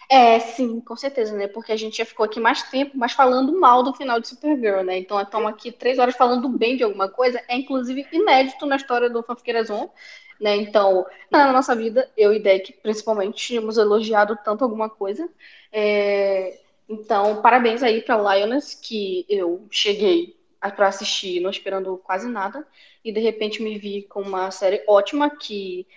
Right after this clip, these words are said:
apesar de ter seus pontos ali que, né, me dava um pouco de preguiça de ver, a maioria das coisas eu gostei de assistir.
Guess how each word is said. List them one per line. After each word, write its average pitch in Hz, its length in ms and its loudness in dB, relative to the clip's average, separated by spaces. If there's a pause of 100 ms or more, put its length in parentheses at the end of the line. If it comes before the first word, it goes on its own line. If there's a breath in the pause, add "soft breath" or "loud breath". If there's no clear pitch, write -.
(280 soft breath)
apesar 208 320 2
de 208 140 -6
ter 208 120 -6
seus 208 160 -6
pontos 190 400 -8
ali 180 240 -2
que, 185 460 -8
né, 185 160 -2
me 185 100 -4
dava 185 180 -2
um 196 40 -16
pouco 196 180 -10
de 208 80 -14
preguiça 208 340 -6
de 190 140 -8
ver, 190 340 -4
a 220 80 -4
maioria 214 440 -2
das 220 160 -8
coisas 196 440 -10
eu 190 140 -2
gostei 190 320 -8
de 190 80 -6
assistir. 262 580 -6